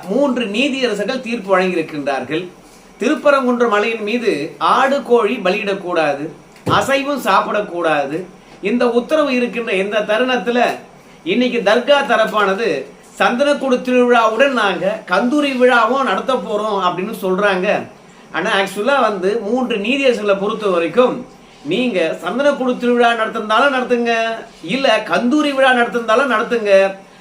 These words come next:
ஆனால் நீங்க உரிமையல் நீதிமன்றத்துல போய் முறையிடுங்க.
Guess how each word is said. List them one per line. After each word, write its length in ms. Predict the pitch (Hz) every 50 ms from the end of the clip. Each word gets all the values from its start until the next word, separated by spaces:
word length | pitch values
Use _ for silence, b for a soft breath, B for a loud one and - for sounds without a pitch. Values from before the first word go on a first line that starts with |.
| B B
ஆனால் 520 | 147 160 180 185 202 220 214 190 160 - - -
நீங்க 560 | 147 160 190 240 269 262 226 185 160 160 180 185 180
உரிமையல் 520 | 185 247 294 339 330 330 311 294 277 262 240
நீதிமன்றத்துல 720 | 247 262 240 247 233 226 226 208 196 180 190 185 180 185
போய் 200 | - 220 277 269
முறையிடுங்க. 580 | 233 190 208 240 240 233 214 185 160 143 131